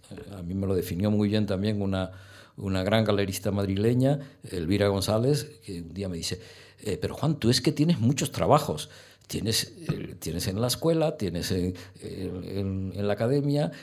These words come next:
eh, tienes, eh, en tu, de tu obra,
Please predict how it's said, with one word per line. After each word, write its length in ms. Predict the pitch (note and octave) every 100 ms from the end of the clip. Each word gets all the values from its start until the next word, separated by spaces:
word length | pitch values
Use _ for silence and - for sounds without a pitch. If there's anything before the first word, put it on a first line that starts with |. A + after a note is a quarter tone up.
| -
eh, 300 | G#2+ E2+ -
tienes, 420 | - G2+ G2 F2 G2
eh, 560 | G2+ F#2+ F#2 F#2 F2+ G2+
en 160 | F#2+ F2+
tu, 280 | A#2 G#2 G2+
de 160 | G#2+
tu 160 | A2 C#3
obra, 300 | C#3 D3+